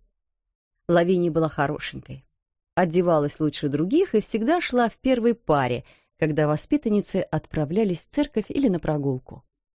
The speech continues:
После же появления Сары мисс Минчин, по достоинству оценившая её бархатные жакеты, соболи муфты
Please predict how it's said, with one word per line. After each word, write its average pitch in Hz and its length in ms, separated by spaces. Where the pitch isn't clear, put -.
После 370 400
же 247 180
появления 233 800
Сары 208 580
мисс 196 400
Минчин, 170 640
по 370 80
достоинству 330 920
оценившая 247 880
её 165 240
бархатные 156 720
жакеты, 202 800
соболи 156 540
муфты 202 720